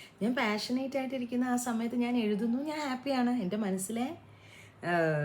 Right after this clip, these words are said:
മാലിന്യമെല്ലാം ഒന്നുകൂടി ഒന്നുകൂടി ഇല്ലാതാകാണ്. അങ്ങനെ ഞാൻ കൊറോണ സമയം വന്നെത്തി.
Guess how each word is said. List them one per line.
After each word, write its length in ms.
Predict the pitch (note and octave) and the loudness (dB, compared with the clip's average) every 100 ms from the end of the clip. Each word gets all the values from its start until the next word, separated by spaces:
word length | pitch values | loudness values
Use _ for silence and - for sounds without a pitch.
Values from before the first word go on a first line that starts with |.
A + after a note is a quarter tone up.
| D3 D3 D3 D3+ - - - - | 2 0 -2 -6 -10 -18 -20 -8
മാലിന്യമെല്ലാം 840 | E3+ F3+ G3+ G#3+ A#3+ A#3 A3+ A#3+ A#3+ | -2 2 4 4 2 2 0 0 2
ഒന്നുകൂടി 340 | G3 G3+ A3+ | 2 2 2
ഒന്നുകൂടി 360 | A3 A3+ A#3 C4 | 0 2 0 0
ഇല്ലാതാകാണ്. 1120 | - G3+ G#3 A3+ A#3 A3 A3 A3 G#3+ - - - - - - - - G#3+ | -2 -2 0 0 0 0 0 0 -2 -6 -20 -20 -20 -20 -20 -20 -10 -2
അങ്ങനെ 800 | B3+ E4+ A3 D3+ D3 D#3 A3 G4+ - - - - - G3 | 0 2 2 2 0 0 -2 -6 -14 -20 -20 -20 -6 -2
ഞാൻ 440 | G#3+ E3+ D3+ D#4+ - - - - - - | 0 0 -2 -6 -10 -20 -20 -20 -20 -10
കൊറോണ 380 | F#3+ G#3+ B3 C4 | -4 -2 0 -2
സമയം 420 | - D3 D3 D#3 | -2 -2 -2 -2
വന്നെത്തി. 400 | C#3+ C#3+ F#3 | -2 -4 -6